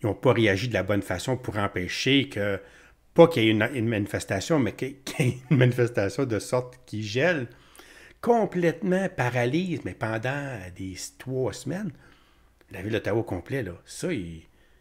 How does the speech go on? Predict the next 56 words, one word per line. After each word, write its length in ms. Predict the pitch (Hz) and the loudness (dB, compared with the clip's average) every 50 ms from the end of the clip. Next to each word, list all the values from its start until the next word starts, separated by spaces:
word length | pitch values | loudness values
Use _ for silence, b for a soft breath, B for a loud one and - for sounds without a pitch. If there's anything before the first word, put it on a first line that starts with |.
| b b b | b b b
ça, 180 | - - 123 | -10 -8 -8
c'est 180 | 117 - - 82 | -8 -8 -10 -12
pas, 120 | - - 85 | -12 -14 -14
c'est, 200 | - - 98 90 | -12 -10 -12 -12
c'est 160 | - - - | -12 -10 -10
non, 320 | 85 87 104 165 185 175 | -8 -6 -6 -4 -2 -4
il 60 | 120 | -4
voulait 180 | 90 87 85 85 | -4 -6 -10 -12
pas 160 | - - - | -12 -14 -14
ça 120 | - - - | -12 -12 -12
pantoute, 540 | - - 85 80 82 - - 147 - - | -12 -12 -14 -14 -14 -14 -16 -16 -16 -14
là, 240 | - 104 104 113 120 - _ _ _ _ _ - | -14 -12 -12 -12 -14 -18 _ _ _ _ _ -12
tu 80 | 98 | -10
sais. 120 | 101 131 147 - B B B B B B B B B B B B B B | -10 -10 -10 -14 B B B B B B B B B B B B B B
Puis 100 | - 92 | -10 -6
si, 360 | - - - - 151 139 131 - 101 110 110 | -6 -4 -2 -2 -2 -4 -4 -4 -4 -4 -4
s'il 240 | - - - 165 | -4 0 4 4
avait 160 | 131 110 113 101 | 4 4 4 0
su 220 | - - - - | -2 -4 -8 -4
ça 180 | - - 165 147 | 2 4 4 4
d'avance, 640 | 117 113 98 98 95 117 156 185 165 123 - - | 4 2 0 2 4 4 6 6 4 2 0 -4
il 80 | - 92 | -8 -6
n'aurait 200 | 98 101 87 - | -6 -6 -6 -4
pas 180 | - 190 180 | -2 -2 0
agi 260 | 139 107 98 101 131 | 0 -2 -2 -4 -4
de 60 | 147 123 | -2 -4
la 100 | 92 92 | -4 -2
même 200 | 95 104 123 117 | -2 -4 -4 -6
façon, 360 | - - - - - - 80 - _ _ _ - | -6 -8 -10 -10 -12 -14 -16 -18 _ _ _ -12
tu 120 | - - | -10 -10
sais. 80 | - - _ _ _ _ | -10 -10 _ _ _ _
C'est 140 | - - | -16 -12
ça 140 | 95 - 156 | -8 -4 -4
qu'on, 160 | - - - | -4 -4 -6
qu'on 180 | 82 - - 92 | -12 -10 -10 -10
faut 140 | - - - | -10 -12 -12
comprendre 400 | - - 87 - - 117 117 113 | -10 -10 -8 -6 -4 -2 -2 -2
dans 80 | 90 | -2
la 100 | 87 92 | -2 -4
journée 240 | 85 87 90 87 82 | -4 -4 -6 -6 -6
trois. 340 | - - - - 110 107 120 B B B B B B B B B B B | -10 -10 -8 -8 -8 -8 -8 B B B B B B B B B B B
Mais 120 | 104 92 | -4 0
là, 280 | 95 110 151 175 170 - - - - - - | 4 6 8 8 8 6 4 -2 -12 -20 -20
il 40 | |
fallait 220 | - - - 101 117 | -8 -2 -2 0 0
qu'il 100 | - - | -2 -4
se 80 | - | -6
rende 160 | - 98 92 90 | -6 -6 -4 -2
compte 220 | - 123 113 - | -2 -2 -2 -2
que 60 | - | -4
là, 180 | 92 92 110 101 | -4 -2 -2 -2
il 260 | 90 87 85 85 85 | -4 -6 -8 -12 -12
était 160 | 87 - 101 | -12 -14 -14
trop 200 | - - 92 90 | -10 -10 -10 -6
tard, 240 | - 104 107 120 113 | -4 -2 -2 -2 -4
là. 80 | 92 | -6